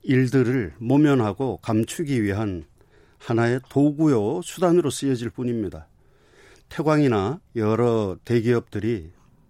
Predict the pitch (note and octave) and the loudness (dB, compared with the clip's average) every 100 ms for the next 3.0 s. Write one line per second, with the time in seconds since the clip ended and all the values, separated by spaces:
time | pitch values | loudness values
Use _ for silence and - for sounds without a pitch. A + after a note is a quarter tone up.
0 | _ _ _ _ _ _ _ _ _ - | _ _ _ _ _ _ _ _ _ -2
1 | D3+ E3+ E3+ - E3 D#3+ D3 C3+ B2 A2+ | 2 4 4 2 2 4 4 4 2 -2
2 | G2 - - G#2 A2 G2+ - A#2+ G2+ | -4 -8 -4 -2 0 -2 -6 -6 -6